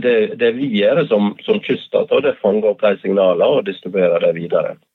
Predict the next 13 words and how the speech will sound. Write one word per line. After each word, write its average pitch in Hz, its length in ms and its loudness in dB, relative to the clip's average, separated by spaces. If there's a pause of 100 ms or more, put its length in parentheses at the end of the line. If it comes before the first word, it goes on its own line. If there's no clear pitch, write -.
Og 117 360 2
A 127 80 4
I 127 60 2
S 117 200 0
er 127 140 2
et 101 160 -10
bærekrav 101 680 2
på 92 180 0
alle 123 240 0
skip - 400 -2
over 104 240 2
en 98 80 0
viss 104 160 -2